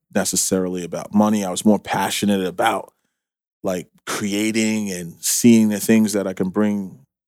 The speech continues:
to fruition. And then all of that kind of merged at the same time.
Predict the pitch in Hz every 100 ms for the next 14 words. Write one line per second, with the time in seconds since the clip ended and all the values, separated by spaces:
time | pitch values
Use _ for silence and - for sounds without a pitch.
0 | _ - - 98 117 117 135 123 - _
1 | _ _ _ _ _ _ - 190 98 98
2 | 113 117 110 107 - 117 101 101 107 104
3 | 90 - 95 - - 98 87 - 98 76
4 | -